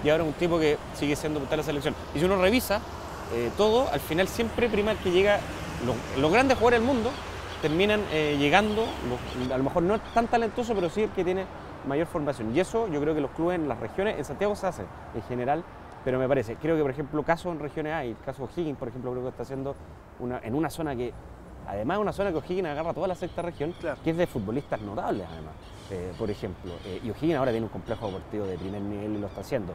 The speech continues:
Speaker 2: Huachipato por ahí podría.
Speaker 1: Huachipato, la octava región. Me gustaría de pronto que en la séptima región hubiese un poquito más potencia, porque, eh, eh, Talca, Curicó, toda esa zona es una zona de, de, además muy futbolera, de grandes talentos. En el caso de, por ejemplo, la quinta región,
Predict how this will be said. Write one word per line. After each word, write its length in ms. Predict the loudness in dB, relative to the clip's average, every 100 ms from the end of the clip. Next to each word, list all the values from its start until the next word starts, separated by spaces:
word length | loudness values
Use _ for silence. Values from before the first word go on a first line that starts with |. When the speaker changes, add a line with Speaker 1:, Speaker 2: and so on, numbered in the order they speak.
| -6
Speaker 2:
Huachipato 560 | -4 -2 4 6 4 2
por 100 | -4
ahí 80 | -2
podría. 100 | -2 -2
Speaker 1:
Huachipato, 360 | 4 4 4
la 80 | 2
octava 240 | 2 2
región. 340 | 0 0 0 0 -2 -16 -8 0
Me 100 | 0
gustaría 380 | 2 4 6
de 80 | 6
pronto 260 | 4 0 2
que 60 |
en 60 | 2
la 80 | 0
séptima 360 | -2 -2 -2
región 280 | -2 -2 -2
hubiese 220 | 0 -2
un 60 | -6
poquito 300 | -4 -2 -2
más 100 | -4
potencia, 220 | -2 0
porque, 160 | 0 -2
eh, 20 |
eh, 640 | -4 -14 -16 -14 -12 -10 -10 0
Talca, 320 | 2 4 2
Curicó, 480 | 0 0 0 2 2 2
toda 140 | 0
esa 140 | 2 0
zona 400 | 0 0 -2 -4
es 80 |
una 140 | -6 -6
zona 340 | -6 -4 -4
de, 140 | -2 -2
de, 160 | -2 -6 -10 -10 -10 -10 -6
además 260 | 0 2
muy 100 | 2
futbolera, 400 | 2 0 0 0 -4 -10 -12 -8
de 80 | 0
grandes 220 | 0 2
talentos. 400 | 4 6 4 -2
En 60 | -6
el 80 | 0
caso 280 | 0 2 2
de, 120 | 2
por 100 | 0
ejemplo, 220 | -2 0
la 80 | 2
quinta 180 | 2 0
región, 440 | 0 2 4 2